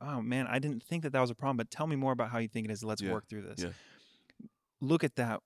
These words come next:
Speaker 1: with racial reconciliation in this
Speaker 2: Yes.
Speaker 1: country.
Speaker 2: Yes.
Speaker 1: We have our brothers and sisters saying there is a problem, and a whole separate part of America saying, "That's not a real problem."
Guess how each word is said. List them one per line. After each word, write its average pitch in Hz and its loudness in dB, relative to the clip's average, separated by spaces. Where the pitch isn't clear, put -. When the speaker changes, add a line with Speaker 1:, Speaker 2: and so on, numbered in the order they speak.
Speaker 1:
with 117 2
racial 117 4
reconciliation 104 0
in - 2
this 107 0
Speaker 2:
Yes. - 0
Speaker 1:
country. 101 -10
Speaker 2:
Yes. 90 -4
Speaker 1:
We 135 4
have 127 4
our 107 -2
brothers 117 6
and 127 2
sisters 107 -4
saying 147 2
there 135 4
is 117 0
a 113 4
problem, 101 -6
and 107 -2
a 101 -2
whole 147 6
separate 131 0
part 117 2
of 110 2
America 107 0
saying, - -2
"That's 175 -4
not 180 2
a 135 0
real 104 0
problem." 165 -4